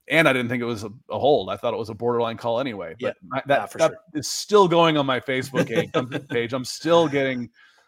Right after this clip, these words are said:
Speaker 1: uh, salty Kansas City Chiefs fans who are only proving my point that we
Speaker 2: Yeah.
Speaker 1: were all cheated, in-, including Kansas City Chiefs fans. Anyway,
Speaker 2: Awesome.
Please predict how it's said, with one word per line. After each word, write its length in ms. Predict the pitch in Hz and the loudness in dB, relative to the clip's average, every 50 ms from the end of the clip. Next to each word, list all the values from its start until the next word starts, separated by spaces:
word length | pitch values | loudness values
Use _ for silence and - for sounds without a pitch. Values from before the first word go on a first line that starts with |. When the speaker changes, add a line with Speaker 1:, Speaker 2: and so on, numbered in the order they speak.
| _ _ _ | _ _ _
Speaker 1:
uh, 240 | - 123 123 123 113 | -4 -2 -2 -2 -2
salty 480 | 107 - - - 139 139 131 139 135 123 | -4 -4 -2 0 2 2 2 0 -4 -8
Kansas 340 | - 135 135 131 123 107 - | -6 -4 -6 -6 -6 -8 -10
City 180 | 131 120 120 | -10 -8 -8
Chiefs 320 | 107 - - 127 127 - - | -8 -8 -6 -8 -8 -8 -8
fans 300 | - 107 101 107 113 - | -10 -10 -8 -10 -10 -8
who 100 | 135 147 | -6 -4
are 140 | 151 - - | -4 -4 -4
only 220 | 143 165 196 196 175 | -4 -6 -6 -6 -10
proving 460 | - - 165 165 170 151 156 147 143 | -10 -6 -4 -2 -2 -2 -4 -6 -6
my 140 | 135 127 120 | -6 -6 -8
point 440 | - - 147 135 117 104 101 - _ _ _ _ _ - | -8 -10 -8 -8 -6 -8 -8 -12 _ _ _ _ _ -10
that 120 | 113 - | -8 -6
we 100 | 139 131 | -4 -4
Speaker 2:
Yeah. 60 | 131 | -2
Speaker 1:
were 140 | 135 135 - | -2 -2 0
all 180 | 135 143 170 214 | 0 -2 -2 -2
cheated, 480 | - - - 110 104 92 98 101 101 - | -6 -10 -10 -10 -10 -10 -12 -12 -12 -14
in-, 120 | - 113 110 - - - _ _ - | -16 -16 -16 -16 -18 -20 _ _ -10
including 460 | 123 117 - - 151 175 175 143 123 | -10 -10 -8 -8 -6 -6 -4 -6 -6
Kansas 320 | - 135 127 123 120 107 | -6 -6 -8 -8 -8 -10
City 160 | 123 123 127 120 | -10 -10 -10 -10
Chiefs 280 | - - 196 196 - | -10 -12 -14 -14 -14
fans. 380 | - 92 82 80 - - - - _ _ _ _ _ _ - | -12 -12 -12 -12 -14 -18 -20 -20 _ _ _ _ _ _ -4
Anyway, 500 | 180 202 190 185 165 143 135 120 131 151 | -2 0 2 2 4 4 4 4 2 0
Speaker 2:
Awesome. 180 | 151 - - | -2 -6 -12